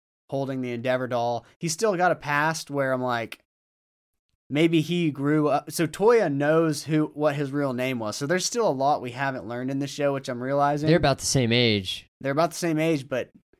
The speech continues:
Speaker 1: he's somehow connected to Hawks, and Hawks is somehow connected to Endeavor.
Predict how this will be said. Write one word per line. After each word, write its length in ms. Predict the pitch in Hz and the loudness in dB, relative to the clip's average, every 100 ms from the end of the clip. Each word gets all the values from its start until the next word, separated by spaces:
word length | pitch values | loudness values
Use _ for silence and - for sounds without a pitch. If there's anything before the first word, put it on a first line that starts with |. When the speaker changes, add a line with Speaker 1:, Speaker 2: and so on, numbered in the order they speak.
| _ _ _ _ _ _ _ | _ _ _ _ _ _ _
Speaker 1:
he's 240 | 170 202 160 | 0 0 2
somehow 440 | 208 190 185 170 | 0 2 2 2
connected 640 | 156 139 151 156 147 127 | 2 0 0 0 -2 -6
to 460 | - 139 131 120 113 _ | -4 -4 -2 -4 -6 _
Hawks, 640 | 135 131 131 - - - _ _ | -2 2 0 -2 -12 -12 _ _
and 320 | 127 127 123 123 | -6 -4 -4 0
Hawks 300 | 156 156 147 | 2 2 -2
is 80 | |
somehow 300 | - 139 135 | -4 -2 -2
connected 580 | 127 127 131 131 131 117 | -4 -4 -4 -4 -8 -10
to 460 | - 127 123 117 113 _ - | -6 -4 -4 -6 -10 _ -16
Endeavor. 540 | 113 107 107 90 87 | -10 -6 -6 -8 -16